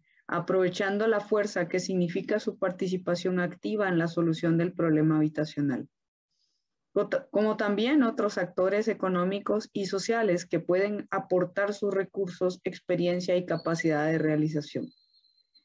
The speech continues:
Si se favorece su contribución a la solución de este problema, estimulando su responsabilidad y compromiso social. La situación del empleo informal y el desempleo en resu-,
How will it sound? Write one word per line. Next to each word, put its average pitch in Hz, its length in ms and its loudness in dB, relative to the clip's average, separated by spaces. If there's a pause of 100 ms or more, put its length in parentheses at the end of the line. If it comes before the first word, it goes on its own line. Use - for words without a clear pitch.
(220)
Si 185 180 0
se 180 140 0
favorece 175 600 2
su 190 160 -4
contribución 175 800 2
a 175 80 0
la 165 140 2
solución 170 560 0
de 160 100 2
este 170 200 -4
problema, 165 560 0
estimulando 165 640 2
su 185 160 -2
responsabilidad 165 880 2
y 190 120 0
compromiso 156 640 0
social. 139 460 -8 (1400)
La 196 140 0
situación 208 540 2
del 262 160 6
empleo 214 280 0
informal 196 640 0
y 185 80 0
el 170 120 0
desempleo 175 920 0 (240)
en 170 180 -4
resu-, 175 420 0